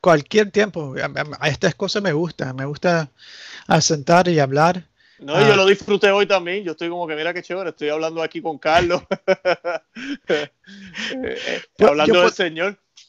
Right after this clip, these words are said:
Speaker 1: puedo hablar por, por otra hora. <laughs>
Speaker 2: Yo, yo soy igual también, pero mañana tengo que trabajar. <laughs> Estoy
Speaker 1: Sí.
Speaker 2: pensando, me tengo que levantar temprano. Ay, no. <laughs>
Speaker 1: Ah, no, eso entiendo, eso entiendo.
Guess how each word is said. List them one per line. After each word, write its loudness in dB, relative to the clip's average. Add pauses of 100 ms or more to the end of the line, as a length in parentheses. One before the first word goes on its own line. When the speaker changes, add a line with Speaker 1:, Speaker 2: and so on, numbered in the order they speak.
(340)
Speaker 1:
puedo 4
hablar 6
por, -6
por -6
otra 2
hora. 6
<laughs> 0
Speaker 2:
Yo, -2
yo 2
soy 6
igual 6
también, 4
pero 2
mañana 2
tengo 2
que 0
trabajar. 2
<laughs> -4 (220)
Estoy -10
Speaker 1:
Sí. -8
Speaker 2:
pensando, 2
me -6
tengo -4
que 0
levantar -2
temprano. -4
Ay, -8
no. -20 (240)
<laughs> -12
Speaker 1:
Ah, -10
no, -8
eso -12
entiendo, -12
eso -16
entiendo. -12